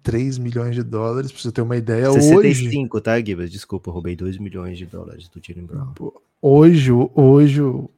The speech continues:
Speaker 1: o, o Jaylen Brown ganha trinta e um milhões e já é um salário monstruoso, né? Então, esse movimento, né, essa ideia,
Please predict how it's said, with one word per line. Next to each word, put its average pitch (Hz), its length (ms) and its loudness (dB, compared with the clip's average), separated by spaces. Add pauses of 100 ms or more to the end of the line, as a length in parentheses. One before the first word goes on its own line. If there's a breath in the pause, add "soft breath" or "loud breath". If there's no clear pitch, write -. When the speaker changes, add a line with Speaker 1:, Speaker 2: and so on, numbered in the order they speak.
Speaker 1:
o, - 300 -18 (260)
o 127 300 -16
Jaylen 120 220 -4
Brown 117 260 -4
ganha 120 360 -8
trinta 160 420 -4
e 135 120 -2
um 123 60 -4
milhões 120 400 -4
e 123 60 -4
já 127 160 0
é 113 160 -2
um 120 260 -8
salário 113 320 -8
monstruoso, 120 720 -10
né? 117 100 -18 (800 soft breath)
Então, 202 260 -2 (200)
esse 208 300 4
movimento, 156 640 -4
né, 135 180 -8
essa 135 240 -6
ideia, 120 640 -6